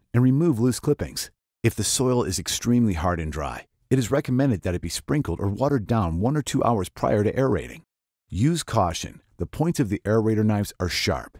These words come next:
Exercise caution at all times while using the aerator. Vehicle braking and stability may be affected by the addition of an accessory or attachment. Be aware of changing conditions on slopes. Aerating means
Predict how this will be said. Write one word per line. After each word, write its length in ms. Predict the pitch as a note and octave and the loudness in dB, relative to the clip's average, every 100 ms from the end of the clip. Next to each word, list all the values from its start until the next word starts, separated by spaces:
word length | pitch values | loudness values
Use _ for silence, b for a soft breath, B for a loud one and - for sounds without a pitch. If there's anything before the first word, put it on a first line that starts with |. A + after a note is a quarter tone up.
| _ _ _ - | _ _ _ -2
Exercise 540 | G#2 - F2+ E2+ D2+ | -2 -2 -4 -4 -4
caution 380 | - G2 G2 F#2 | -2 -2 -2 -4
at 100 | F2 - | -4 -2
all 200 | A#2+ C3+ | 0 0
times 380 | - A#2+ F#2+ G2 | 0 0 0 -2
while 100 | F#2+ | -2
using 360 | A#2+ C3+ G2 | 0 2 2
the 100 | G#2 | 2
aerator. 480 | A#2+ A#2 C#2+ - - _ _ _ _ _ - | 2 0 -2 -8 -18 _ _ _ _ _ -4
Vehicle 440 | E2+ D3+ D3+ C#3 | 4 4 4 0
braking 440 | A2 G2 G2+ A2 D2+ | 0 0 0 -2 -2
and 100 | E2+ | -4
stability 480 | - F2+ F#2+ F#2+ F2 | -4 -2 0 0 0
may 260 | F#2 A2 | 2 2
be 160 | G2 F#2+ | 2 -2
affected 460 | - F#2 E2 C#2 | 0 -4 -4 -6
by 140 | F2 F2+ | -4 -2
the 120 | F2+ | -2
addition 340 | F2 C3+ - | 0 0 0
of 120 | A2 G2+ | 0 0
an 80 | |
accessory 440 | G2+ - A#2+ - G#2 | 0 0 -2 -2 -2
or 160 | G#2+ | 0
attachment. 600 | G2+ C3 A2 - - - _ _ _ - | 0 0 -2 -4 -12 -14 _ _ _ -2
Be 100 | F#3 | 0
aware 320 | E3 E3 C3 | 2 4 2
of 120 | F2+ | 0
changing 400 | - D3 A#2 G2+ | -2 0 2 0
conditions 460 | G#2+ A2+ - G2 G#2 | 0 0 0 0 0
on 140 | G2 | -2
slopes. 520 | - C3+ - - - _ _ _ _ _ _ _ - | 0 0 0 -6 -12 _ _ _ _ _ _ _ 2
Aerating 480 | C3+ G2+ A#1+ A#1 - _ | 2 2 -4 -14 -20 _
means 340 | - D3 F3 | 0 2 2